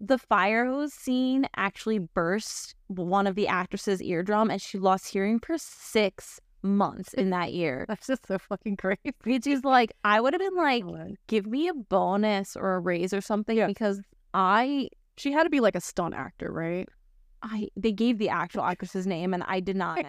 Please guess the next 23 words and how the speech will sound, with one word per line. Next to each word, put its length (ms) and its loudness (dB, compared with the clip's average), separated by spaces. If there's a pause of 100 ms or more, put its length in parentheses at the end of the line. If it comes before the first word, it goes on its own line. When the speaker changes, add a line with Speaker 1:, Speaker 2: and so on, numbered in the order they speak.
Speaker 2:
could 140 0
have 120 2
been 160 0
like, 320 0
"Hey, 240 2
is 80 -4
it, 260 -6 (220)
is 160 -6
it 120 0
cool 220 4
we 140 -2
shoot 300 -4
you 100 -2
with 120 -4
a" 80 0 (140)
<laughs> 280 -4
Speaker 1:
Hold 220 2
on, 220 0
I'm 180 0
gonna, 340 2
I'm 160 0
gonna 200 2
look. 380 -4